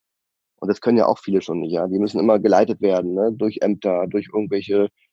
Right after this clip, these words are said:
Unternehmen, durch, einfach durch irgendjemand muss dir sagen, was du zu tun hast, ja. Und wenn du heute Abend um zwanzig Uhr fünfzehn irgendwo was einschalten musst, ja. Und man muss einfach mal sein Leben selbst in die Hand nehmen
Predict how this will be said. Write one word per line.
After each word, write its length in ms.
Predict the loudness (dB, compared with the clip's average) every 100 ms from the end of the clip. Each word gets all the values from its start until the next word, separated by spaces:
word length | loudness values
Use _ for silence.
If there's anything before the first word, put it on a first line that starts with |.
| _
Unternehmen, 840 | 0 4 6 6 6 6 6 4
durch, 160 | 0 0
einfach 240 | -2 -2 -4
durch 220 | -8 -4
irgendjemand 640 | 2 4 4 2 2 2
muss 200 | 0 -4
dir 140 | -4 -2
sagen, 280 | 0 0 0
was 140 | -6
du 80 | -10
zu 100 | -4
tun 180 | -2 -2
hast, 200 | -4 _ _
ja. 80 | -4
Und 160 | 0 2
wenn 80 | 2
du 80 |
heute 160 | 2 4
Abend 300 | 4 2 -2 _ _ _ _
um 140 | -12
zwanzig 320 | -2 0 0
Uhr 60 | -4
fünfzehn 400 | -8 -10 -8 -4
irgendwo 380 | 0 0 2 0
was 160 | 0
einschalten 400 | -2 -6 -6 -6
musst, 240 | -8 -10 -4
ja. 160 | -2 -4 _ _ _ _ _ _ _
Und 240 | 2 4
man 120 | 6
muss 240 | 4 2 2
einfach 260 | 0 2 2
mal 240 | 2 0
sein 140 | 0
Leben 240 | -2 -2 -2
selbst 260 | -4 -4
in 80 | -8
die 100 | -8
Hand 200 | -8 -4
nehmen 220 | -2 -2